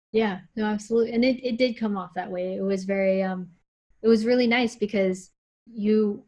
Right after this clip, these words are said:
you know, would give, like, step one, but this is how, um, you, you gave, like, a phrase or a term, and then you kind of gave, like you just said, uh,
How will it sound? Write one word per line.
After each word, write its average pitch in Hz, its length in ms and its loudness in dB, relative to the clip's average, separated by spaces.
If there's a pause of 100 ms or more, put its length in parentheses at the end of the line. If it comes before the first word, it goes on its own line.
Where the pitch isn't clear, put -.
you 208 100 -2
know, 196 160 0
would 190 220 0
give, 196 220 2 (140)
like, 180 160 -6
step 202 280 -4
one, 208 500 -4
but 185 200 -2 (720)
this 202 200 -2
is 202 160 -4
how, 196 640 0 (500)
um, 180 540 -8 (720)
you, 226 260 0
you 233 200 0
gave, 233 280 4
like, 202 200 -2
a 190 80 -8
phrase 180 460 -6
or 180 120 -4
a 175 40 -6
term, 175 480 -8
and 185 160 -8
then 185 380 -10
you 196 120 -6
kind 196 280 -8
of 190 140 -8
gave, 180 360 -8
like 175 200 -10
you 185 80 -10
just 175 180 -14
said, 180 200 -10 (680)
uh, 180 260 -10